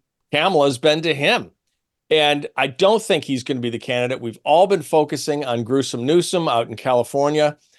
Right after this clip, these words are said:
And a friend, our mutual friend, David, up in South Dakota, asked me today who my Democrat dark horse was. Who do I think is going to be the nominee if it's not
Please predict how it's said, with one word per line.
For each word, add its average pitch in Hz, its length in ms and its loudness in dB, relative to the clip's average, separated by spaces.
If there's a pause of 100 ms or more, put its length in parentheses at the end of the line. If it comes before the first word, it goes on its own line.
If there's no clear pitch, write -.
(400)
And 156 100 0
a 151 40 4
friend, 226 540 -2 (100)
our 147 180 0
mutual 147 420 2
friend, 139 400 0
David, 151 340 2
up 139 240 -2
in 131 180 -2
South 143 380 0
Dakota, 147 540 0 (420)
asked 196 360 -4
me 226 160 0
today 156 640 0 (260)
who 247 220 0
my 220 280 2
Democrat 165 720 -2
dark 151 300 2
horse 104 380 -6
was. 90 400 -8
Who 170 140 -4
do 208 140 -6
I 147 120 0
think 156 300 -4
is 135 120 -6
going 139 180 -2
to 127 40 -4
be 127 100 -4
the 120 100 -2
nominee 123 420 -2
if 202 380 -2
it's 151 200 -8
not 135 340 -2